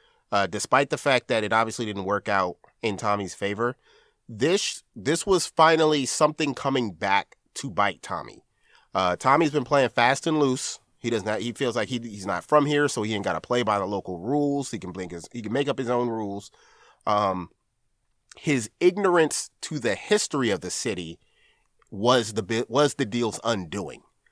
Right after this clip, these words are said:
Uh, we learned that, uh, apparently Paulie's wife gets attacked, and clearly racism. They just figured, well, eh, obviously it's C B I because they're black. Um,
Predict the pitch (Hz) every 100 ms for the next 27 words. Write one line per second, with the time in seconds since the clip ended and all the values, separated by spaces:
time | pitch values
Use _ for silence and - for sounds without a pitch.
0 | _ _ _ 92 92 90 120 139 147 147
1 | 139 123 120 110 - _ _ _ _ 101
2 | 98 135 143 147 139 - 139 151 110 113
3 | 120 131 110 - _ 110 113 - - 160
4 | 139 101 - - _ _ _ _ _ _
5 | - 110 98 98 92 - - - _ _
6 | _ _ _ _ _ _ _ _ _ _
7 | _ _ _ - 127 107 92 104 98 107
8 | 92 127 - _ _ _ 92 110 147 117
9 | 117 - 117 107 98 98 98 87 87 _
10 | _ _ - 107 101 131 143 104 110 90
11 | - 117 85 101 127 104 87 110 98 95
12 | 85 104 131 98 - _ _ _ _ _
13 | _ 98 98 92 85 78 82